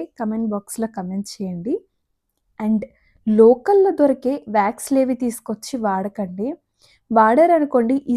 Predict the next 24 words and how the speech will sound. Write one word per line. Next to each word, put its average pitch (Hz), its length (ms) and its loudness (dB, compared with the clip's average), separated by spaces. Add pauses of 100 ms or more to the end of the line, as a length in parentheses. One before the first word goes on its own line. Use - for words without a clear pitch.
మీ 247 180 2
స్కిన్ 254 380 0 (560)
"ఏమీ 226 360 4
కాలేదు, 254 480 2
నేను 247 240 0
చాలా 220 320 0
ఏళ్ళ 302 260 0
నుండి 294 260 2
యూజ్ 254 240 -4
చేస్తున్నాను" 247 580 -4 (120)
అన్న 214 200 -4
వాళ్ళందరి 214 600 -4
స్కిన్ 208 380 -8
కూడా 208 260 -6 (560)
almost 220 580 -2
నల్లగా 214 380 -4
అయిపోయాయి 202 560 -4
నాకు 196 260 -10
తెలిసిన 202 380 -6
వాళ్ళలోనే. 190 680 -6 (480)
So, - 180 -6
అందుకనే 226 480 0
చెప్తున్నాను 214 580 -6
నేను. 180 280 -6